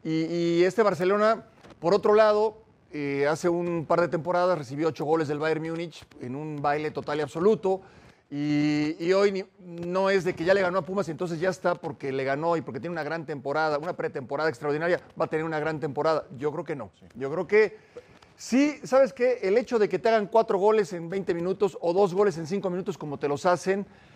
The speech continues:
Speaker 1: pues a todos yo creo que nos deja mal, porque no es la forma, son dos equipos profesionales, aspiras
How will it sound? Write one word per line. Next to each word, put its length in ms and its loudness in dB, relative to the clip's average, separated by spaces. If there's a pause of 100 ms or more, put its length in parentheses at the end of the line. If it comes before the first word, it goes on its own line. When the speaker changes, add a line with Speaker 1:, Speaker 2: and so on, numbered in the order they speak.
(380)
Speaker 1:
pues 160 -4
a 80 0
todos 220 4
yo 80 -2
creo 140 0
que 60 -2
nos 120 -4
deja 160 -2
mal, 300 -2 (180)
porque 320 -6
no 220 2
es 160 2
la 100 2
forma, 400 2
son 180 -8
dos 140 -6
equipos 260 -10
profesionales, 600 -4
aspiras 420 -4